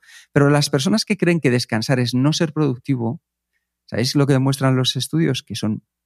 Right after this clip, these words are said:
menos productivas. El saber parar en el momento adecuado nos ayuda a regenerar nuestros niveles de energía y a eliminar y a disminuir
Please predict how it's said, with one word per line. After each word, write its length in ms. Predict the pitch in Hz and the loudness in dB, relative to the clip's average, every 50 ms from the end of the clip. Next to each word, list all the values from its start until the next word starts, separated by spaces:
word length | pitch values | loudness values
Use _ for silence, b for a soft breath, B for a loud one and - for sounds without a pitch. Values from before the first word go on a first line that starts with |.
| _ _ | _ _
menos 480 | - 98 110 117 110 101 82 82 - - | -4 0 0 2 0 0 -2 -6 -8 -10
productivas. 680 | _ - - - _ _ - - - - - - - _ _ _ _ _ _ B B B B B B B B B B _ | _ -18 -18 -18 _ _ -18 -18 -16 -16 -18 -18 -18 _ _ _ _ _ _ B B B B B B B B B B _
El 140 | 113 127 | 0 0
saber 320 | 127 - 135 135 151 160 - | 2 2 2 2 2 0 0
parar 460 | 175 160 139 113 98 98 - - - _ | 0 0 2 2 0 -2 -6 -10 -12 _
en 180 | - 117 113 | -2 0 0
el 140 | 107 110 107 | 2 2 2
momento 460 | 110 110 104 104 135 151 160 156 165 | 0 0 2 2 2 2 2 0 0
adecuado 680 | 160 139 123 113 - - 87 82 82 104 147 185 220 196 - _ _ _ _ _ _ _ _ | 0 0 0 -2 -2 -2 -2 -2 0 -2 -4 -4 -6 -10 -16 _ _ _ _ _ _ _ _
nos 380 | - 127 135 139 143 139 - 139 | 0 2 2 4 2 2 2 0
ayuda 300 | 131 123 151 151 170 165 | 0 0 0 0 0 0
a 20 | |
regenerar 600 | 143 139 131 - - 127 123 123 123 131 123 120 | 0 -2 -4 -2 -2 -2 0 0 0 0 -2 -2
nuestros 440 | 120 120 120 120 120 - 131 117 113 | -2 -2 -2 -2 -4 -4 -8 -4 -2
niveles 300 | 123 120 143 156 151 131 | 0 0 0 0 0 0
de 80 | 143 165 | 0 -2
energía 480 | 156 135 127 - 170 151 151 151 - _ _ _ _ _ | -2 -2 -2 -2 -2 -2 -2 -2 -6 _ _ _ _ _
y 240 | - 156 175 196 208 | 0 2 4 4 4
a 220 | 202 196 175 143 127 | 4 2 2 2 0
eliminar 640 | 123 139 180 202 170 135 120 120 117 120 - - - | 0 0 0 2 2 2 2 2 0 0 -2 -4 -6
y 80 | 110 | -6
a 80 | 101 92 | -6 -4
disminuir 640 | 95 95 117 156 170 156 127 120 117 123 139 - | -4 -2 0 2 2 4 4 2 2 0 -2 -6